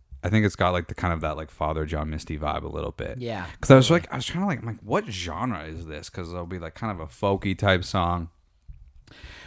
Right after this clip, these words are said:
Speaker 1: But, uh, this album, I, it's kinda weird. It feel, I mean, it's, like, forty-five minutes. It feels longer to that, longer than that for me. Um,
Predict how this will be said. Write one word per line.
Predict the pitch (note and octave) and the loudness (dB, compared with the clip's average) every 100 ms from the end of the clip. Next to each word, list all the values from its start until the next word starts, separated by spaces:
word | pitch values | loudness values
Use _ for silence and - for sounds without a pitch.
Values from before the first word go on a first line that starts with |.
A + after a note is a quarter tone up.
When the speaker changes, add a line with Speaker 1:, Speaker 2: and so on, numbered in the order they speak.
| - | 0
Speaker 1:
But, | A#2+ A#2+ | 6 8
uh, | A#2+ A#2 | 8 4
this | A2 A#2 D#3+ G3+ | 2 6 6 4
album, | - B2+ A#2+ G2 F2 F2 A2+ - - - _ - - - - - _ - | -2 0 2 0 0 0 -4 -6 -20 -20 _ -20 -20 -20 -20 -20 _ 2
I, | A2 A#2 A#2 A#2+ A#2+ B2 A#2+ - - - - - - | 4 6 6 6 6 6 4 0 -6 -20 -20 -20 -8
it's | B2 - | -6 -4
kinda | A2 G3+ | -2 0
weird. | D3 B2 G#2+ | 2 2 2
It | F#2 A#2 | 2 0
feel, | - - E3 F#3+ F3+ - | 2 6 8 8 4 4
I | |
mean, | D3 D#3+ | 6 6
it's, | D3 | 4
like, | F3+ D#3+ | 0 -2
forty-five | - F3+ F#3 E3+ D#3 A2+ | -2 0 2 2 2 4
minutes. | G2+ G#2+ A2 - - - - _ | 2 0 0 -4 -16 -20 -20 _
It | A#2 | -12
feels | G#2+ - D3 D3+ | -6 0 2 2
longer | A#2 F#2+ F#2 F#2+ | 2 2 2 2
to | E2+ | -2
that, | D2+ - - _ _ _ - | -4 -6 -8 _ _ _ -8
longer | G2 F2+ F#2+ G2+ G2+ F2 C2 | -4 0 2 4 4 2 0
than | F#2 F2 D#2+ | 0 0 0
that | D#2 D#2+ - - | -4 -6 -10 -8
for | - | -2
me. | E2 D#2 C#2+ D2 - - - _ | 0 0 -2 -6 -10 -20 -20 _
Um, | G2 F#2+ F#2+ F2+ F2 | 4 6 8 6 4